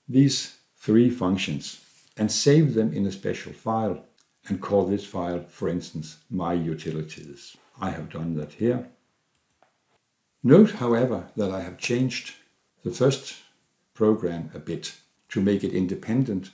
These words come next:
of the choice of origin. Let's open a new worksheet and say I want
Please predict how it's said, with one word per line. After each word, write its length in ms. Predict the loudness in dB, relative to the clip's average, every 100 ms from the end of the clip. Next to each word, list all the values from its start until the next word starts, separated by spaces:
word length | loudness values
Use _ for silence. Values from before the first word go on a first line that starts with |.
| _
of 200 | -10 -8
the 80 | -8
choice 480 | -6 -2 -2 -4 -6
of 180 | -8 -6
origin. 480 | -4 -4 -8 -18 _ _ _ _ _ _ _
Let's 200 | 2 6
open 260 | 8 8 6
a 60 |
new 220 | 6 6 6
worksheet 600 | 6 4 0 -10 -14 -20 _ _ _ _ _ _ _ _ _ _ _ _ _ _ _ _
and 120 | -4
say 320 | 0 4 4 4
I 100 | 2
want 420 | 2 2 2 -2